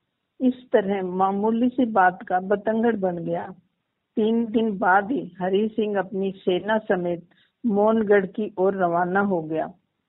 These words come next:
उधर मोहर सिंह की सेना भी लड़ने को तैयार खड़ी थी। उसका हुक्म था, ढोल नगाड़ा महल के पास जरा भी न बजना चाहिए। मोहन सिंह की विवेकशील रानी ने उसे खूब समझाया,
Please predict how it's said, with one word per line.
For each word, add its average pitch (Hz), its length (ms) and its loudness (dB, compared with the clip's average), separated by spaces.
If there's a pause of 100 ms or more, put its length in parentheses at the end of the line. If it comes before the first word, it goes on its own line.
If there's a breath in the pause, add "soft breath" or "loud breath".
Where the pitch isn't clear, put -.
(340)
उधर 214 340 4
मोहर 196 460 0
सिंह 220 340 -2
की 226 140 0
सेना 185 420 0
भी 233 140 0
लड़ने 226 400 2
को 220 140 2
तैयार 208 440 4
खड़ी 202 340 0
थी। 196 320 0 (340)
उसका 208 400 2
हुक्म 202 480 -2
था, 208 340 -2 (220)
ढोल 190 400 2
नगाड़ा 185 400 4
महल 180 380 0
के 196 160 2
पास 196 320 2
जरा 196 340 2
भी 202 160 0
न 190 160 0
बजना 185 420 0
चाहिए। 180 480 0 (720)
मोहन 226 480 2
सिंह - 760 -6
की 220 180 0
विवेकशील 208 880 2
रानी 190 380 2
ने 185 180 -2
उसे 208 260 -4
खूब 269 360 -8
समझाया, 180 680 -2